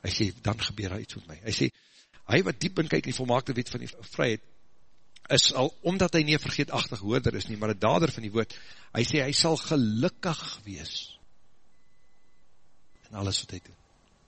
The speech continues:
Boom wat geplant is by waterstrome, wat sy vrugte gee op sy tyd, waarvan die blare nie verwelk nie. Gelukkig wees in alles wat hy doen. Wat is nodig?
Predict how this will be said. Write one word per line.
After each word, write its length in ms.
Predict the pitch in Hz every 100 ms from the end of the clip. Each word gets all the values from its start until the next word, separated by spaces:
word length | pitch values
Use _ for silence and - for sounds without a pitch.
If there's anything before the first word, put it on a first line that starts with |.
| _ _ _ _ _ _ _ _ _ _ _ _ _ -
Boom 180 | 123
wat 140 | 139 -
geplant 340 | - 123 113
is 120 | -
by 100 | 131
waterstrome, 720 | 120 107 107 117 - 117 113 110
wat 140 | 117
sy 100 | -
vrugte 360 | - - 123 -
gee 140 | -
op 80 | -
sy 120 | 113 -
tyd, 260 | 92 92 101
waarvan 300 | 92 - 104
die 100 | 98
blare 300 | 101 95 98
nie 80 |
verwelk 420 | 98 - 87 76 -
nie. 240 | _ _ _ _ _ _ _ _ _ _ _ _ -
Gelukkig 540 | 110 113 165 135 -
wees 400 | 95 - - - - - _ _ _ _ _ _
in 100 | 107
alles 160 | 98 82
wat 140 | -
hy 80 | 90
doen. 160 | 82 82 _ _ _ _ _ _ _ _ _ _ _ _
Wat 140 | 120 156
is 120 | 151
nodig? 320 | 104 87 -